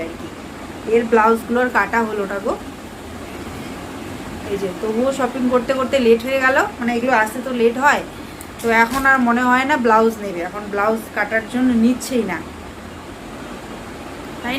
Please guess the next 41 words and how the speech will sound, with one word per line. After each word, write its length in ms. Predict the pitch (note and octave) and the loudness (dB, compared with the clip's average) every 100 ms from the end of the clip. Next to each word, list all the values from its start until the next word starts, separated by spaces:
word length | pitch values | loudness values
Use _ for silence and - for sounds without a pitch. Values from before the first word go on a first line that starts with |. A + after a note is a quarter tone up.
| B3 | -2
না? 60 | E3+ - - - - - - - G3+ | -2 -8 -10 -12 -10 -12 -12 -10 2
যে 100 | A3+ A3+ | 2 2
জন্য 140 | A3 A#3 | 2 4
আর 60 | B3+ A3+ | 2 2
হলো 160 | G#3 A3 | 0 0
না 40 | A3+ A3 | -2 -2
মনে 140 | G#3+ A#3 | -4 -2
হয়, 160 | F#4 G#4+ A3 G3+ | -2 -2 -2 0
রেডিমেড 300 | G#3+ A3 A3+ G#3+ | 0 0 0 0
ব্লাউজ 220 | G3 G3+ F#3+ | 2 0 0
দিয়েই 200 | A3+ C#4+ A3+ | 0 0 -2
পরতে 240 | D#3+ - D#3 | -6 -8 -10
হবে। 160 | C#3+ - - - | -10 -12 -14 -12
আর 60 | - | -8
যদি 120 | F#3+ G3+ | -6 -2
পিঙ্কটা 260 | A#3 A3+ A#3 | 2 2 2
হয় 160 | A3 D4 E4 | 2 0 0
তো 40 | A#3 | -6
পিঙ্কটা 280 | A3 F#3+ F#3+ | -8 -8 -8
দিয়ে 120 | G3+ G#3+ | -8 -6
পরবো, 220 | G#3+ A3 E4 - - - - - - B3 | -6 -4 -4 -4 -12 -14 -12 -14 -2 2
দেখা 160 | D4 D#4 | 4 2
যাক 100 | D#4 C#4+ | 0 0
কী 80 | C#4+ | 4
হয়, 180 | C#4+ D4+ D#4+ - - - | 6 6 0 -10 -14 -2
কেমন 220 | B3+ B3+ D4 | 2 2 2
করে 120 | D#4+ D#4 | 2 4
সাজি, 260 | D4 C#4 D4+ C4+ | 4 2 0 -4
কী 80 | C#4+ C4+ C#4+ | -6 -4 2
পরবো, 260 | C#4+ C#4 D4+ D4 | 2 2 0 2
সবটাই 320 | C#4 C#4 D4 | 0 0 0
তোমাদের 220 | C#4 C#4 C#4+ | 0 0 -2
সঙ্গে 160 | C#4+ C#4+ | -4 -2
শেয়ার 180 | D4 C4 B3+ | 0 0 0
করবো। 180 | C4+ C#4+ - | -4 -4 -4
সাথে 180 | A3+ C4+ | -4 0
থাকো, 220 | C4 C4 F4+ G#4 | 0 0 0 2
সব 140 | C#4+ B3 G3+ | 6 4 4
দেখতে 200 | F#3+ - F3+ | -6 -6 -10
পারবে, 220 | E3+ F3 - - - - A3+ | -10 -10 -14 -14 -16 -4 6
ব্লগে 300 | A#3 A#3 | 6 6